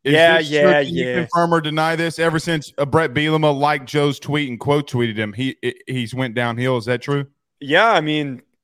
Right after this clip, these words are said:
Speaker 2: I'm just bad luck. Don't interact with me. I only lead to negative things for your team. And out in Texas A and M.
Speaker 1: Bro, by the
Speaker 2: Chapman.
Speaker 1: way, have you ever seen the picture of Brett Bielema with his shirt off and how big his belly button is?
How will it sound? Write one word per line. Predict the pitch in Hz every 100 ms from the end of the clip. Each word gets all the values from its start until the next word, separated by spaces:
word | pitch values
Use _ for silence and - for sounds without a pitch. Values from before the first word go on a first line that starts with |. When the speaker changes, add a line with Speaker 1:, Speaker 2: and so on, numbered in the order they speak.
| _ _ _ _
Speaker 2:
I'm | 131 131
just | 147 - 135
bad | 143 156 143
luck. | 170 170 - - _ _
Don't | 143 151
interact | 170 160 147 147 147
with | 131
me. | 123 120
I | 123
only | 131 139 143
lead | 131 131 117
to | 123
negative | 120 123 117 117
things | - 120 113
for | -
your | 107
team. | - 104 90
And | 123
out | 123
in | -
Texas | - 123 -
A | 135
and | 127
M. | 160 185 175 165 160 147 - _ _ _ _
Speaker 1:
Bro, | 120 185 156
by |
the | 185
Speaker 2:
Chapman. | 233 170
Speaker 1:
way, | 139 139 139
have | 127
you | 131 226
ever | 190 139
seen | - 143 135
the |
picture | 117 131 131 131
of | 107
Brett | 117 120
Bielema | 113 127 120 117
with | 110
his | 98
shirt | - 127 120
off | 117 120 123
and | 107
how | 110
big | 113 107
his | 101
belly | 107 110 113
button | 120 117
is? | 123 123 120 -